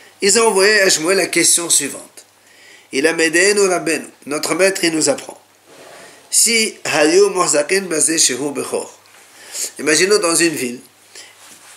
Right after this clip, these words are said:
<coughs> Il y avait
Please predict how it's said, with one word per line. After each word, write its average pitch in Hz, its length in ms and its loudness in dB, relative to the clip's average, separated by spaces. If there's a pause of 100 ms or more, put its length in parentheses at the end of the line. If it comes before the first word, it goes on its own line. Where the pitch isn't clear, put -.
<coughs> - 60 0 (2750)
Il - 20 -6
y 131 40 -2
avait 180 460 2